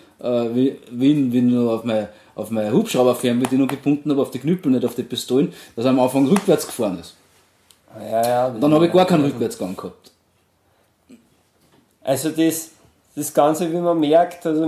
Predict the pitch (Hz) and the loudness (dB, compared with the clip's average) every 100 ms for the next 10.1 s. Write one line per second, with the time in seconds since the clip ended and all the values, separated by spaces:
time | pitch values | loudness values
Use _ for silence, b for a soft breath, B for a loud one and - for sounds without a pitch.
0 | 156 156 139 151 156 - 170 180 185 - | 4 2 2 -2 -2 -4 -4 -4 -6 -10
1 | 247 - - 156 156 143 143 160 156 156 | -18 -14 -8 -6 -6 0 2 2 2 0
2 | 156 170 147 147 147 160 151 151 151 151 | 2 2 0 -4 -10 -12 -8 -2 2 2
3 | 160 - 175 156 160 151 147 151 156 151 | 2 -2 -6 -4 -4 -4 -2 -2 0 2
4 | 156 151 160 - - - 95 - - _ | 0 -2 -4 -6 -10 -12 -12 -14 -20 _
5 | _ _ _ _ _ _ _ 131 139 151 | _ _ _ _ _ _ _ -6 -2 0
6 | 147 135 143 147 143 - - - - _ | 0 0 0 2 2 -2 -14 -20 -20 _
7 | _ _ _ _ - 117 120 - B B | _ _ _ _ -8 -2 -2 -4 B B
8 | B B - 110 165 175 143 170 143 135 | B B -10 -4 -2 0 0 0 2 2
9 | 131 123 139 - 131 131 131 131 127 151 | 0 0 0 -2 -2 0 2 4 4 2